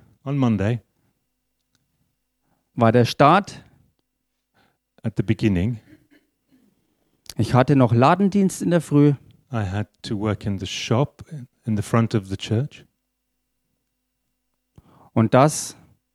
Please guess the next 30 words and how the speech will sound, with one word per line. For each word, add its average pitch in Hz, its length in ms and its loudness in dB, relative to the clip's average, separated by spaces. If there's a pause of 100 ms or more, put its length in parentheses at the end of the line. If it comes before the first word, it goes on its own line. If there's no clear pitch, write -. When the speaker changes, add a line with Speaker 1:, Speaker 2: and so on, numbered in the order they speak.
(200)
Speaker 2:
während 123 360 2
ich 156 160 -4
eigentlich 131 380 0
Überstunden 135 840 2
abbauen 120 460 2
sollte 117 380 0
von 113 200 0
meiner 110 320 0
anderen 120 360 2
Arbeit. 92 520 -2 (180)
Speaker 1:
And 107 300 -6
that 131 380 -2
was 107 220 -6
really 117 320 0
at 113 100 -6
the 104 60 -12
same 135 260 0
time 107 280 0
as 101 100 -4
I 107 160 -2
had 117 340 -6
to 110 340 -2 (600)
work 123 520 0 (400)
some 123 400 -4
overtime 117 560 0
hours 98 520 -4 (260)
in 113 120 0
my 110 300 0
own 110 420 0 (140)
work. 101 580 0